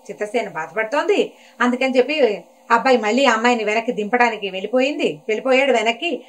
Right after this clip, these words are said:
ఇద్దరు కలిసి నడుచుకుంటూ వెళ్తున్నారు, "నీకు కనపడలేదా?" అని అనేసరికల్లా, "ఏం చేద్దాం, అయితే నా కూతురు నా ఇంటికే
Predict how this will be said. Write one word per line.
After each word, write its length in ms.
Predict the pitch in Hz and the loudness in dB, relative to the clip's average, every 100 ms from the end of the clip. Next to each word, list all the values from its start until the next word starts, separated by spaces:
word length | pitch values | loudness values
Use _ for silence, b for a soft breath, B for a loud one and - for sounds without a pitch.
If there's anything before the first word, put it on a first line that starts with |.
| B 262 | B 4
ఇద్దరు 220 | 294 302 | 4 6
కలిసి 240 | 262 254 | 2 2
నడుచుకుంటూ 460 | 233 220 214 254 240 | -2 -4 -4 -2 0
వెళ్తున్నారు, 400 | 214 214 208 233 | -2 -2 -4 -2
"నీకు 240 | 220 196 | -4 -6
కనపడలేదా?" 480 | 190 214 202 170 170 | -4 -4 -4 -6 -12
అని 200 | 151 - _ _ _ _ | -20 -20 _ _ _ _
అనేసరికల్లా, 640 | 196 202 202 196 220 262 - b b - | -10 -10 -8 -6 -4 -6 -8 b b -10
"ఏం 140 | 196 | -8
చేద్దాం, 220 | 202 220 196 | -6 -4 -4
అయితే 220 | 214 285 | -2 0
నా 140 | 233 | 0
కూతురు 300 | 208 226 240 | -2 -2 -2
నా 160 | 202 185 | -2 -6
ఇంటికే 340 | 220 208 233 | -8 -4 -4